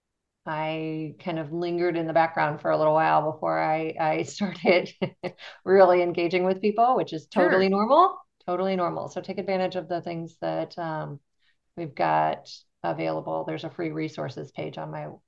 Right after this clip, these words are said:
Speaker 1: website as well. So
Speaker 2: Right. It's like
Speaker 1: uh,
Speaker 2: you have nothing to lose. And I know, um, for the show notes, what, um, that you sent me there, you also have, like, a YouTube channel that people
Speaker 1: Yep.
Speaker 2: can go check out.
Speaker 1: Mm-hmm.
Speaker 2: And,
Speaker 1: Mm-hmm.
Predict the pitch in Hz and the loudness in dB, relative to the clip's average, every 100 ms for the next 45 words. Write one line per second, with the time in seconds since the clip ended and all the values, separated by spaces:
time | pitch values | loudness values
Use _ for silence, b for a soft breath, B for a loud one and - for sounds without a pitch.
0 | 160 156 - 160 - - - 156 - - | -12 -12 -10 -16 -14 -14 -8 -8 -8 -14
1 | - 156 147 - _ _ - 254 226 226 | -10 -8 -8 -14 _ _ -8 -4 -4 -2
2 | 233 247 254 220 226 262 226 208 175 208 | -2 0 0 0 -2 -2 -4 -4 -2 0
3 | 202 190 202 226 226 247 254 247 - 220 | 0 -2 0 2 4 4 6 4 2 2
4 | 220 214 202 - _ 226 214 208 - 269 | 4 4 0 -6 _ 0 0 0 0 0
5 | 349 262 190 185 - - - b b b | 2 0 0 -2 -4 -10 -12 b b b
6 | b - 196 208 202 190 - _ - 214 | b -8 2 4 4 2 -4 _ -2 0
7 | 196 185 180 196 - _ _ _ _ - | 2 0 -2 -8 -14 _ _ _ _ -6
8 | 202 160 208 220 - 233 214 214 196 196 | -2 -2 0 -2 0 -2 0 -2 -2 -2
9 | 196 - 214 220 247 254 214 214 196 196 | -2 -2 0 0 0 -2 -2 -2 -2 -4
10 | 190 220 240 233 214 220 214 208 214 220 | -4 -6 -6 -4 -4 -4 -4 -4 -2 -4
11 | 262 254 190 - - 220 214 226 220 - | -4 -6 -8 -8 -6 -2 -2 -2 -4 -4
12 | 208 226 220 220 208 208 233 - 175 185 | -6 -6 -4 0 2 2 0 -2 -4 -2
13 | 185 180 185 180 180 | -2 -2 -6 -8 -18